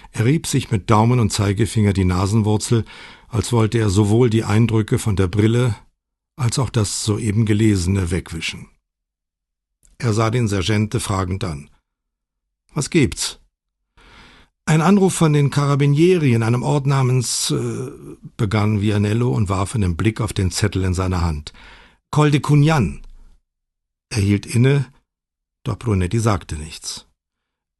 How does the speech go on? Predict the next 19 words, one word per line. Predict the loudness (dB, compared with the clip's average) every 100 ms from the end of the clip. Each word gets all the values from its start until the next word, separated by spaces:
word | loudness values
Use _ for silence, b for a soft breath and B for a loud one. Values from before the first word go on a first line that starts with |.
| _
„Das | -2 2
liegt | 2 2
in | 2
der | 2
Provinz | 2 2 2
Belluno“, | 2 4 4 2 0 -12 _ _ _ _ _ _ _
fügte | -8 -4 -2
Vianello | 0 0 2 2 2
hinzu, | 0 0 2 2
als | 0 -2 -4 -6 -8
könnte | -2 0 0
ein | 0
Hinweis | 4 4 4 2 0 -2
auf | -6
die | -8 -2
geografische | 0 0 -4 -4 -2 -4 -2
Lage | 0 0 0 0
Brunetti | 2 2 2 0 -2
weiterhelfen. | 0 -2 -2 -4 -4 -10 -18